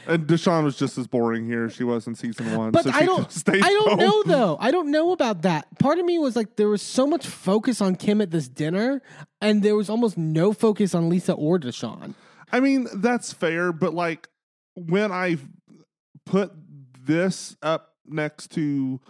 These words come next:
Speaker 1: the way Deshawn was in season one, I, I feel like maybe there just wasn't content.
Speaker 2: That's the thing. Like,
Speaker 1: With
Speaker 2: w-
Speaker 1: Lisa,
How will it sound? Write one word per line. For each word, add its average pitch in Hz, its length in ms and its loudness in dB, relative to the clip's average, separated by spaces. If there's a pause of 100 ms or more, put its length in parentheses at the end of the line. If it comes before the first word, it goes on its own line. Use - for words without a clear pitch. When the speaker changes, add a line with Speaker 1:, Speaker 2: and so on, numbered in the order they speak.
(500)
Speaker 1:
the 135 200 -2
way 143 220 0
Deshawn 139 440 -4
was 131 260 -2
in 131 120 -4
season 131 360 -6
one, 131 600 -2 (240)
I, - 180 -16 (1040)
I 151 120 -4
feel 156 200 -4
like 147 200 -2
maybe 135 220 -2
there 127 160 -4
just 120 200 -6
wasn't 117 260 -4
content. - 500 -12 (300)
Speaker 2:
That's 247 260 2
the 240 80 0
thing. 208 180 -2
Like, 240 160 2
Speaker 1:
With 220 140 6
Speaker 2:
w- 214 140 2
Speaker 1:
Lisa, 254 520 2